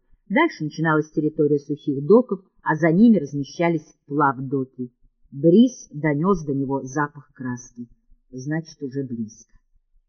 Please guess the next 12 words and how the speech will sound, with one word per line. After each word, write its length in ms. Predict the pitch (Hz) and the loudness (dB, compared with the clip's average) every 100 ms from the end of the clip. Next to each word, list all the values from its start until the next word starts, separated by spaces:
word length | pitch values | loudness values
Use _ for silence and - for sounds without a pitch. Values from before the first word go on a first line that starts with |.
| _ _ _ _ _ _ _ _ 180 | _ _ _ _ _ _ _ _ -4
Без 180 | 180 | -2
машины 400 | 175 196 233 208 | 2 0 2 2
тут 220 | 196 202 - - | 2 -2 -4 -2
нечего 440 | 196 202 - 131 | 0 0 -2 -10
было 220 | 123 131 | -6 -6
делать. 440 | 123 127 113 - _ _ _ _ _ _ _ | -6 -6 -8 -14 _ _ _ _ _ _ _
Эннвику 420 | - 202 190 190 170 | 0 2 4 0 -2
пришлось 400 | 185 180 190 185 | -4 0 0 0
несколько 400 | 180 180 175 170 | -4 -4 -2 -2
раз 140 | 170 | -2
уточнять 420 | - 165 - 160 | -4 -8 -6 -8
дорогу, 460 | 151 165 226 190 151 | -2 2 2 2 -4